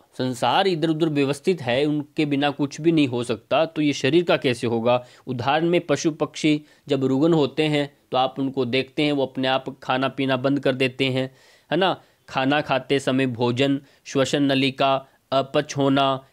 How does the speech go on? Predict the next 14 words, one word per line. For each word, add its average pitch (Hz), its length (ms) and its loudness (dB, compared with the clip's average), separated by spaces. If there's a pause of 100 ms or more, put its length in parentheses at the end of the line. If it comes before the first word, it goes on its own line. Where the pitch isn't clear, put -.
(100)
हिचकी 143 400 2
आना, 135 520 2 (160)
जम्बाई 131 460 2
लेना, 139 440 2
ये 127 120 2
सब 170 280 0
के 196 160 2
सब 170 240 0
उदाहरण 147 480 0
आपको 160 540 -2 (300)
प्रकृति 147 480 -4
के 156 240 -4
बताए 135 360 0
हैं। 117 240 -4